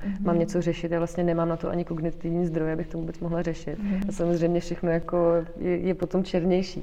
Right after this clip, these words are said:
Speaker 2: že jo?
Speaker 1: Mhm.
Speaker 2: Takže a kolik dneska lidí je nevyspalých?
Speaker 1: Mhm.
Speaker 2: No, to je jako nejenom teda, že díky, eh, technologiím a,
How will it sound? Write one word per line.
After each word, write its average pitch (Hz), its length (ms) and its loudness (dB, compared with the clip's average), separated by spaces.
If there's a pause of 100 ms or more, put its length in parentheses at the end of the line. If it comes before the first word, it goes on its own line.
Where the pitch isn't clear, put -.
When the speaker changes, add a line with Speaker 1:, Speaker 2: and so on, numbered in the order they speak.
Speaker 2:
že 151 100 -2
jo? - 160 -6
Speaker 1:
Mhm. 208 100 -2
Speaker 2:
Takže 160 320 0 (340)
a - 40 -10
kolik 170 280 0
dneska 170 300 -2
lidí 156 260 -2
je 151 60 -2
nevyspalých? - 600 -6 (460)
Speaker 1:
Mhm. 196 400 0 (500)
Speaker 2:
No, 170 160 -8 (120)
to 175 120 -8
je 175 80 -4
jako 170 440 -2 (680)
nejenom 175 400 8
teda, 180 300 4
že 180 160 0
díky, 175 680 0 (400)
eh, 160 40 -4
technologiím 175 880 0 (160)
a, - 60 -2